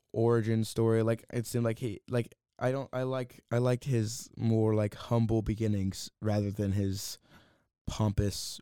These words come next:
rich, spoiledness in the comics. I feel like that made for, like, better character, and I feel like it, it just seems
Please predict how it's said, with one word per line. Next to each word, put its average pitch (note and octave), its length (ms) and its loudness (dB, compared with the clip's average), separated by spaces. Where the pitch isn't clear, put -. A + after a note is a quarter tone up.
rich, - 600 -4
spoiledness G#2+ 880 0
in G#2+ 100 -2
the G#2 80 2
comics. - 580 -2
I A2+ 80 2
feel A#2 140 2
like A2+ 140 0
that A2+ 180 -4
made A2 220 -4
for, G#2+ 480 -2
like, G#2+ 220 -2
better A2+ 180 2
character, A2 800 0
and G#2+ 120 0
I G#2+ 60 2
feel G#2+ 160 -4
like A2 160 -4
it, A2+ 140 0
it A#2 100 0
just A#2 260 -2
seems A#2 480 2